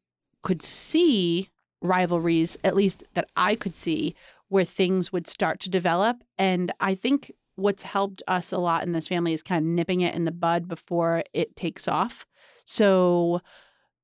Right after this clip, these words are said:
one of the things I've always said to the kids is we treat each other with respect and we're kind and loving to each other. We need to be kind and loving and be respectful. So we need to be respectful of what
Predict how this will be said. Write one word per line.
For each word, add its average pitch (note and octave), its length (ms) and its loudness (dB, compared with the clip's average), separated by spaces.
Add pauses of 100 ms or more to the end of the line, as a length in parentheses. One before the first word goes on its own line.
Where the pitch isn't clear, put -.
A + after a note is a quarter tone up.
(520)
one G3 300 2
of F#3+ 60 2
the F3+ 40 -2
things F#3+ 340 0
I've E3+ 260 -2
always F#3 360 2
said G3+ 260 0 (100)
to G#3+ 100 0
the G3 80 2
kids G3+ 480 -2
is F3 480 2
we F#3+ 220 0
treat G#3 200 0
each G3 180 0
other F3+ 240 2
with E3+ 200 -2
respect - 600 -4
and F3+ 140 0
we're E3+ 80 0
kind F#3+ 420 0
and F3 140 2
loving D#3+ 320 0 (280)
to E3+ 100 0
each - 180 -2
other. - 300 -4 (360)
We F#3+ 100 2
need F#3+ 120 4
to E3 80 -2
be E3 100 0
kind A#3+ 640 2 (400)
and G3+ 200 2
loving E3+ 460 2 (520)
and F#3 160 2
be F#3 100 2
respectful. - 760 -2 (260)
So - 140 0
we F#3+ 60 6
need F#3 120 4
to F3+ 60 -2
be F#3 140 2
respectful F3+ 800 -2
of E3 260 -2
what E3 360 0